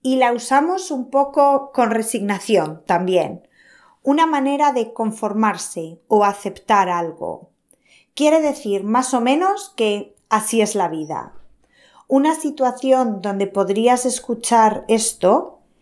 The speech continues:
es si tu amigo ha encontrado un trabajo y aunque el sueldo, el salario es más bajo de lo que le gustaría, el trabajo le encanta.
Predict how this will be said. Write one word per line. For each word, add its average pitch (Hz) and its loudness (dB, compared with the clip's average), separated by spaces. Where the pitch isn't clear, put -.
es 349 2
si - -4
tu 240 2
amigo 285 4
ha 262 4
encontrado 240 0
un 220 2
trabajo 202 -2
y 240 0
aunque 269 2
el 254 -4
sueldo, 311 0
el 214 -4
salario 240 0
es 269 0
más 294 -2
bajo 185 0
de 196 -2
lo 185 -2
que 196 -4
le 185 -2
gustaría, 190 0
el 262 4
trabajo 302 2
le 277 -2
encanta. 190 -4